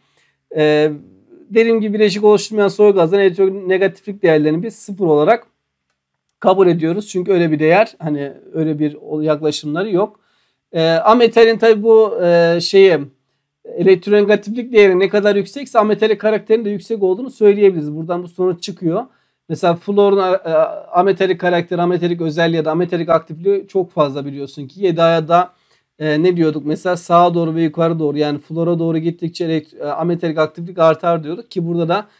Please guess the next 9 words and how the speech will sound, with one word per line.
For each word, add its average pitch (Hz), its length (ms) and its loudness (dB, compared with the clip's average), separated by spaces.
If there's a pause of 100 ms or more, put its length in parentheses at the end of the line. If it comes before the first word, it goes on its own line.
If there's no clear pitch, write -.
(220)
floru 190 380 2
görüyoruz 143 440 -2
zaten 143 400 -4 (260)
en 160 200 -4
elektronegatif 156 800 -8
atom 165 380 -8
olarak. 151 400 -4 (440)
Dolayısıyla 208 520 4
burada 196 360 0